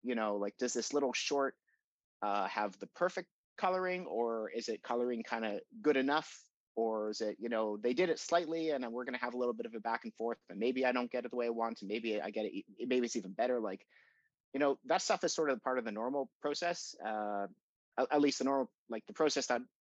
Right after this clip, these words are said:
because I've done it a few times and now I'm more used to it. The first few times when, you know, you ask an artist to change something as a writer, you're like,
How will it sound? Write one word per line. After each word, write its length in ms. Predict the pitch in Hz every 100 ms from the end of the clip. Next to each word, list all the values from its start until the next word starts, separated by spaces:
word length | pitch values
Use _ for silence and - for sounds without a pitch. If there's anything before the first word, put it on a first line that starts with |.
| _ -
because 160 | 185
I've 100 | 170
done 160 | 135 127
it 40 |
a 40 | 147
few 140 | 165
times 260 | 151 143 131
and 60 | 117
now 100 | 113
I'm 80 |
more 140 | 110 92
used 220 | 107 -
to 80 | 160
it. 100 | 165 - _ _ _ _
The 60 | 117
first 260 | 202 180
few 100 | 151
times 300 | 139 127 123
when, 240 | 117 110 104
you 100 | 110
know, 60 |
you 140 | 104 104
ask 340 | 92 101 -
an 80 | 98
artist 340 | 92 107 107 -
to 60 |
change 260 | - 143 139
something 300 | 90 87 92
as 100 | 95
a 40 |
writer, 240 | 101 101 101
you're 120 | 101
like, 140 | 104